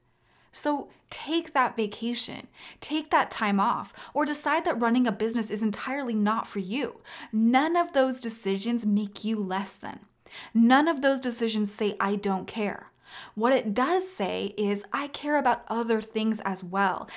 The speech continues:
and I might need to focus more on them during this season or period of time." And maybe taking a break doesn't mean giving up your business.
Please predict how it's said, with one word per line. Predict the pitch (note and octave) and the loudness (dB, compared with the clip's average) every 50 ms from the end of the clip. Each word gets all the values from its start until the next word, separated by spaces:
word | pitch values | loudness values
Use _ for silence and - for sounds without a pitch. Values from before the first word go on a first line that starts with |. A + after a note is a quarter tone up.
| - - | -10 -4
and | B3 A#3+ B3+ | 0 2 4
I | B3 A#3+ | 4 4
might | A#3 A3+ A3+ A#3 D4 F4 - | 4 4 2 2 0 -2 -4
need | A3+ A3 G#3 G3+ | -4 -2 -2 -2
to | G#3 | -2
focus | G#3 - G#3+ G#3 G3+ - G#3+ G3+ G#3 | -2 -2 -2 -4 -2 -2 -2 -2 0
more | G#3+ G#3+ A3+ A#3 | 0 0 2 2
on | G3+ E3+ G3 G3 G3+ F#3+ | 0 2 2 2 2 2
them | G#3+ A#3 C4 G#3+ G3 G3+ G3 - - | 2 0 0 0 0 0 -2 -4 -4
during | G#3 G#3 G3+ G3+ G3+ G#3 G3+ | -4 -2 0 0 0 0 0
this | F#3+ G#3 A3+ B3 B3 - | 0 0 -2 -2 -2 -2
season | - - B3+ B3+ C4 A3 - F3 F3+ F3+ | -4 -4 -4 -4 -4 -4 -6 -8 -8 -8
or | - G3+ G3 | -6 -6 -8
period | F#3+ - - - G#3 G3+ F#3+ F#3 F#3 F3+ - | -8 -8 -10 -8 -6 -4 -4 -4 -6 -6 -6
of | - G3 G3 - | -8 -8 -8 -10
time." | - - - - - - - - _ _ _ _ _ _ _ _ _ _ _ _ _ - - - - - _ - | -12 -10 -10 -10 -10 -12 -16 -20 _ _ _ _ _ _ _ _ _ _ _ _ _ -20 -20 -20 -20 -14 _ -2
And | B3+ C#4+ C#4+ C4+ - - | 0 0 0 0 -2 -2
maybe | A3 A3 A3 A3 A#3+ - - G#4 | 0 0 0 0 0 2 2 2
taking | G4+ - F4 E4+ E4 D4+ D4+ | 2 2 0 -2 -2 0 0
a | D4 | 0
break | A#3 G#3 A3 A3+ A3+ - | 0 0 0 -2 -2 -2
doesn't | - G#3+ A#3 A#3 B3+ A3 | 0 0 0 2 0 0
mean | G3+ G#3 A3+ C#4 G#4 A4+ | 0 0 0 0 0 0
giving | C#4+ A3+ G3+ - F#3 F#3 E3 | 0 0 0 -2 -2 -4 -6
up | E3 - - | -8 -8 -8
your | D#3+ E3 | -12 -10
business. | - - E3 F#3+ G3 F#3 - - - G3+ - | -6 -6 -6 -6 -6 -6 -8 -8 -10 -10 -12